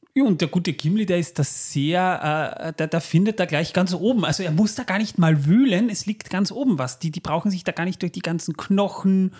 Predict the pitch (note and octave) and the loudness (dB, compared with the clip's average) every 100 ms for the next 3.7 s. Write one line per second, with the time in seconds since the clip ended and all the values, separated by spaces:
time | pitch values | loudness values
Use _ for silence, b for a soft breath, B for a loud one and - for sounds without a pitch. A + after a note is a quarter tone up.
0 | B B B B B - F3 F3 E3 E3+ | B B B B B 0 2 2 0 0
1 | D#3 D3+ D#3 - F3 F3 F3 - D3+ F#3 | 0 0 -2 -6 -4 -2 -2 -4 -4 0
2 | F#3+ F3+ F3 F3 E3+ b b - G3+ G#3+ | 2 4 2 2 -2 b b -6 -6 -2
3 | F#3+ G3 G#3 A3 G3+ F3+ | -2 -2 -2 0 2 0